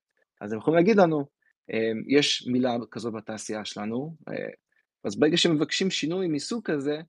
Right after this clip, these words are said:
זה בעצם מוסיף את זה לדיקשנרי, אה, בעצם white list, ואז פעם הבאה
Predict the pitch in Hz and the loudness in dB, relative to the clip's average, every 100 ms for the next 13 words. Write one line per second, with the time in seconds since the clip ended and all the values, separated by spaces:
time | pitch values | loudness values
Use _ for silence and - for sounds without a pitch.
0 | - _ _ 117 139 - 135 120 - 170 | -18 _ _ -6 -6 -4 -6 -4 -6 -4
1 | 160 127 131 117 107 156 - 123 110 101 | -4 -2 -4 -4 -4 -6 -6 -8 -8 -12
2 | - _ _ _ _ - 107 101 - 113 | -16 _ _ _ _ -14 -12 -12 -12 -8
3 | 113 107 131 135 110 104 - - - _ | -4 4 4 4 -2 -6 -8 -16 -20 _
4 | _ _ _ _ _ - 110 117 110 135 | _ _ _ _ _ -6 -2 -2 2 2
5 | 143 143 180 165 | 4 2 -2 -4